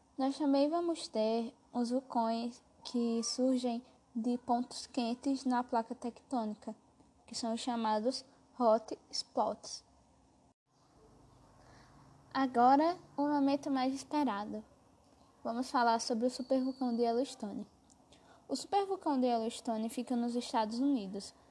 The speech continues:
nos estados de Wyoming, Montana e Idaho.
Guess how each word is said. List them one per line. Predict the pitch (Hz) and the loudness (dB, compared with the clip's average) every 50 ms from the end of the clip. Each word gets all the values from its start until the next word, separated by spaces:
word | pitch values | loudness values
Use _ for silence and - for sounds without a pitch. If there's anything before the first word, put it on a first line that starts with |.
| _ _ - | _ _ -6
nos | - 233 233 233 | -4 -2 0 0
estados | 247 247 - - 262 220 214 208 233 240 233 | -2 -2 -2 -2 0 0 0 0 -2 -4 -4
de | 233 214 233 233 233 | -4 -6 -4 -4 -2
Wyoming, | 233 233 240 254 277 277 247 220 214 220 233 - - - - - - _ - - - _ _ - - - _ _ _ _ - _ - _ - - - | -2 -2 0 0 0 0 0 0 -2 -4 -6 -6 -8 -18 -20 -20 -20 _ -20 -20 -20 _ _ -20 -20 -20 _ _ _ _ -20 _ -20 _ -20 -12 -4
Montana | - 240 302 339 339 - 233 220 220 226 233 254 302 330 - - - - - | 0 0 0 0 0 -2 -2 -2 -2 -2 -2 -4 -4 -6 -10 -20 -18 -10 -4
e | 233 254 285 | -2 -2 0
Idaho. | 285 262 226 185 185 196 226 240 | 0 0 -2 -2 -4 -6 -10 -14